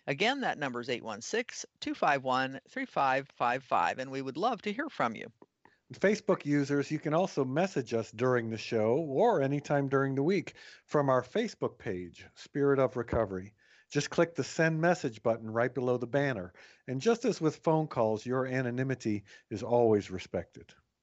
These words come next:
Speaker 1: So terror, bewilderment, frustration, and despair are known in recovery circles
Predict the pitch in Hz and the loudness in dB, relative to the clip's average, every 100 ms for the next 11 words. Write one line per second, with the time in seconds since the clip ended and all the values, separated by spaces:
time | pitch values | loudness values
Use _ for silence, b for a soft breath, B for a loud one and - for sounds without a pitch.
0 | _ B B B B B B B - 160 | _ B B B B B B B -2 -2
1 | 139 - 262 277 196 104 117 139 139 180 | 0 0 4 6 4 2 0 -2 2 4
2 | 208 180 139 - - 131 - - 175 208 | 4 4 0 -4 -2 -2 0 0 0 0
3 | - 147 - 135 120 120 - - 202 143 | -2 -6 -6 -6 -6 -4 -2 0 2 2
4 | - - B B - 156 170 226 269 202 | -2 -6 B B -4 -2 0 0 0 -2
5 | 170 147 - 277 247 156 135 - 143 | -2 -6 -2 0 0 -2 -4 -4 -8